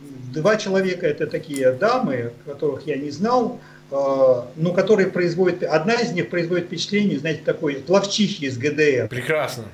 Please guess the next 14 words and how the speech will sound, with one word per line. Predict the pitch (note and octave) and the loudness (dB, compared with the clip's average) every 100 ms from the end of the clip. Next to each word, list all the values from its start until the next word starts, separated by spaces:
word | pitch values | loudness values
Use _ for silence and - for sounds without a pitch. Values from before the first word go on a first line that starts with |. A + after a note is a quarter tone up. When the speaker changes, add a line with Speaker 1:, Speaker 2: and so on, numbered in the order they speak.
| - | -10
Speaker 1:
Э, | C#3 C#3 B2+ A#2+ A#2 | -4 2 2 2 -4
Speaker 2:
По- | |
Speaker 1:
то | C3+ | -4
есть, | D3+ F3+ | -4 -4
если | F3 E3 | -4 0
<laughs> | A#2 - C#3 - - - | 0 2 0 -2 -8 -6
Speaker 2:
Из | |
Speaker 1:
то | F#3+ | -2
есть, | - - F#3 | 2 4 4
когда | F#3+ E3+ | 4 2
Speaker 2:
Штази, | E3+ - | 0 -2
Speaker 1:
она | C#3+ | 0
Speaker 2:
из | D#3 | 2
Speaker 1:
поворачивает- | E3+ E3+ D3 C3+ D3 | 4 4 2 2 -2